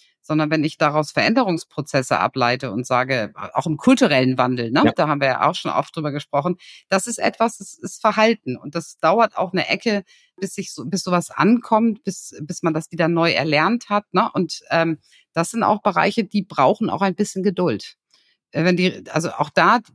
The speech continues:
Speaker 1: die Richtung muss stimmen, aber auch da muss man ein bisschen Geduld mitnehmen, um tatsächlich in einem Unternehmen nicht nur kurzfristig, sondern auch mittel- und langfristig für das Unternehmen, ähm, tatsächlich Änderungen, äh, erreichen zu können.
Speaker 2: Absolut.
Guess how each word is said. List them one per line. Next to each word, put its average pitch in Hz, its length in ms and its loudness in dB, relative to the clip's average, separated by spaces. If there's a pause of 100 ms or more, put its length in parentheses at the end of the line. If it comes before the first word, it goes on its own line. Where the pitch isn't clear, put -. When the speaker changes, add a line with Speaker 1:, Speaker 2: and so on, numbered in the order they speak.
(100)
Speaker 1:
die 165 100 -8
Richtung 196 340 -2
muss 165 140 0
stimmen, 294 400 4
aber 180 300 0
auch 156 120 -2
da 170 180 0
muss 196 180 -6
man 165 100 -2
ein 160 100 -4
bisschen 190 360 2
Geduld 170 400 0
mitnehmen, 180 420 2
um 180 280 0 (320)
tatsächlich 170 600 0
in 190 60 4
einem 175 80 2
Unternehmen 185 1040 4 (240)
nicht 208 200 2
nur 175 120 2
kurzfristig, - 720 -2
sondern 156 320 2
auch - 140 -4
mittel- 180 280 2
und 143 140 0
langfristig 160 800 -4
für 254 140 2
das 208 200 2
Unternehmen, 147 600 0 (420)
ähm, 156 200 2
tatsächlich 151 560 -4
Änderungen, 131 580 2
äh, 82 40 -4
erreichen 110 760 -4
zu - 140 -16
können. - 360 -12
Speaker 2:
Absolut. 110 380 -2